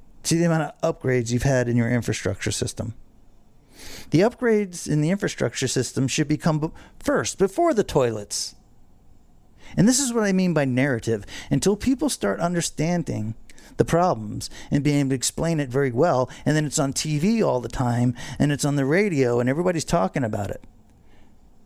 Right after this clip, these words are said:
The best we get right now is green. Green, everybody wants to be green. Well,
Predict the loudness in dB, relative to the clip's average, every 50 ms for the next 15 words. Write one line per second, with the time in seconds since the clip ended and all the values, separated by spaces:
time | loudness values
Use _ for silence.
0 | -20 -20 -20 -20 _ _ -20 -20 -20 -8 0 2 4 4 4 2 2 0 -2 0
1 | 0 0 0 0 -2 -2 -2 -2 0 0 -2 -4 -4 -2 -2 0 0 2 2 0
2 | 0 0 -4 -6 -10 -6 -2 0 0 2 2 2 2 0 0 0 0 0 0 0
3 | 0 0 -2 -4 -4 -6 -4 -2 0 0 0 0 0 -2 -6 -10 -18 -20 -20 -20
4 | -20 -20 -20 -20 -20 -20 -20 -20 -20 -20 -20 -20 -20 -20 -20 -20 -20 _ -20 _
5 | _ _ _ -20 -20 _ -20 -20 -20 -20 -20 -20 -18 -6 0 2 4 4 4 0
6 | 0 -4 -8